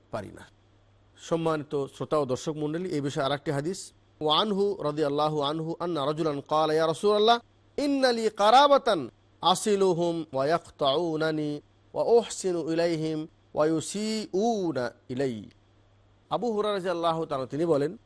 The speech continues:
একজন ব্যক্তি আল্লাহ নবীকে জিজ্ঞাসা করছেন, "হে আল্লাহ রাসূল সাল্লাল্লাহু আলাইহি ওয়াসাল্লাম,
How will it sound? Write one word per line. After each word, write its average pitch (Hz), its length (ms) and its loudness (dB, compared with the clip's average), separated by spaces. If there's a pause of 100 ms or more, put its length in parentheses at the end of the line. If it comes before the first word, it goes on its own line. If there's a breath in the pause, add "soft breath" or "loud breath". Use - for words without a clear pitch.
(720)
একজন 160 380 -2
ব্যক্তি 220 520 -4 (180)
আল্লাহ 143 240 -4
নবীকে 160 340 -6
জিজ্ঞাসা 131 380 -4
করছেন, 123 280 -6
"হে 143 140 -6
আল্লাহ 151 240 -4
রাসূল 160 240 -8
সাল্লাল্লাহু 147 340 -4
আলাইহি 131 220 -4
ওয়াসাল্লাম, - 140 -20